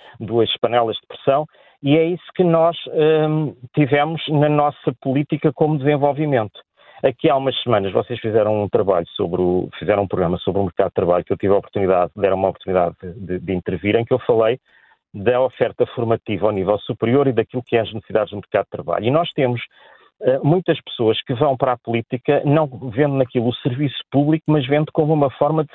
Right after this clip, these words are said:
se servirem do público. Como disse o, o, o ouvinte anterior, eh, eh, é, até são pindéricos, quer dizer, são,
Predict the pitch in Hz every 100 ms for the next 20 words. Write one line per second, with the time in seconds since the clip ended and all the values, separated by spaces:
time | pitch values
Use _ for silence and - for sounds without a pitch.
0 | - 131 - 127 139 143 143 160 151 113
1 | 107 - - 170 175 113 - 139 131 117
2 | - _ - - 107 123 110 110 98 92
3 | 85 92 110 98 98 90 104 - 101 92
4 | 92 - _ - _ _ - 139 151 127
5 | 120 113 113 127 - 151 - 160 - 170
6 | 202 196 208 202 175 151 131 - 143 117
7 | 120 - 196